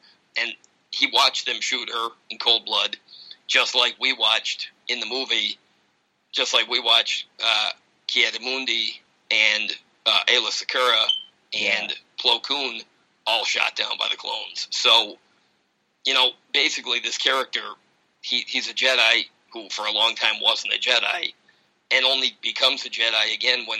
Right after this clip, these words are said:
Speaker 1: he finds this Force-sensitive kid on this backwater planet that he realizes could possibly be another Jedi someday. So,
Speaker 2: Hmm.
Speaker 1: <clears throat> dude, this character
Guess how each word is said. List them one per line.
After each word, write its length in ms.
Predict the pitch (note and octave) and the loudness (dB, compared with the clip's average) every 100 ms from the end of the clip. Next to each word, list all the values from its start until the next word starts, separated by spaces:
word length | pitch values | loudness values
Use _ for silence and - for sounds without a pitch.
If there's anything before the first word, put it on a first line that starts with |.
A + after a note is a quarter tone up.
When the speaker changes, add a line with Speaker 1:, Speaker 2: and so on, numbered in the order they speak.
| G#2+ | -10
Speaker 1:
he 160 | - A2+ | -12 -2
finds 300 | B2 A2+ A2 | 0 0 -4
this 100 | - | -8
Force-sensitive 720 | A2+ A2+ - A2+ A2 - - - | -6 -6 -2 -4 -4 -8 -8 2
kid 400 | B2+ B2+ G#2+ - _ _ _ _ | 4 4 2 -8 _ _ _ _
on 160 | B2 B2+ | 0 0
this 160 | A2 - | -2 0
backwater 580 | A#2 A2+ - A2 G#2+ | 2 2 0 -2 -2
planet 540 | - C3+ C3+ A2 A2 G2+ _ _ _ _ _ _ C3 | -4 0 0 0 -2 -4 _ _ _ _ _ _ -2
that 140 | A#2+ | 0
he 120 | B2 | -2
realizes 720 | A2 C3 B2+ A2 G#2+ A2 - - _ _ _ _ - | 0 2 2 2 -2 -6 -6 -12 _ _ _ _ -8
could 240 | B2+ A#2 | -6 -6
possibly 540 | - - - A2 A2+ | -4 -2 -4 -6 -6
be 280 | A2+ A2+ A2+ - - | -4 -4 -4 -6 -6
another 380 | A#2 A#2+ C3+ C3+ | 0 0 0 0
Jedi 440 | B2+ B2 A2+ - - _ - | 2 4 4 0 -8 _ -8
someday. 600 | - G#2 A2 G#2 F2 - | -6 -6 -4 -4 -6 -10
So, 380 | - B2 A2+ G2 | -2 2 2 0
Speaker 2:
Hmm. 240 | F2 F#2 F2+ _ _ | -10 -20 -20 _ _
Speaker 1:
<clears throat> 260 | - - - | -6 -6 -2
dude, 180 | E3+ F3+ | 0 0
this 140 | F#3 | 2
character 380 | - B2 A#2 | 2 2 0